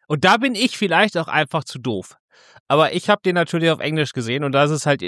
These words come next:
nicht Alkohol, sondern Ethanol, ne? Und, äh, ich hab sofort gedacht, als dann, weil die gucken sich dann so, als das rauskommt, da gibt's so eine Erklärbär-Szene, Szene, wo die so ein Video finden von so einem Typen von vor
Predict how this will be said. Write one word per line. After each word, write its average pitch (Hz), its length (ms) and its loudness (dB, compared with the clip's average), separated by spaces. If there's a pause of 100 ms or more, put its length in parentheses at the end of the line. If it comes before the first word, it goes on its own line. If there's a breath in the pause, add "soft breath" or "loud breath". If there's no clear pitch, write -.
nicht 135 280 -8 (140)
Alkohol, 156 580 2
sondern 135 240 -4
Ethanol, 139 520 -2
ne? 143 240 0 (1040)
Und, 151 340 0
äh, 156 300 2
ich - 260 -6
hab 196 140 0 (440)
sofort 170 640 0
gedacht, 151 420 0
als 143 160 -4
dann, 139 260 -4
weil 151 120 2
die 151 80 -12
gucken 220 300 0
sich 190 100 -6
dann 185 160 0
so, 170 120 -2
als 143 180 0
das 156 200 -6
rauskommt, 185 560 0
da 160 60 2
gibt's 160 220 -4
so 165 60 -6
eine 151 100 -2
Erklärbär-Szene, 160 1120 0
Szene, 165 400 -2
wo 147 120 -2
die 143 120 -6
so 139 120 -2
ein 131 140 -4
Video 160 320 -2
finden 139 360 -6
von 139 180 -4
so 135 60 -2
einem 123 100 -6
Typen 151 320 -8
von 139 200 -2
vor 127 380 0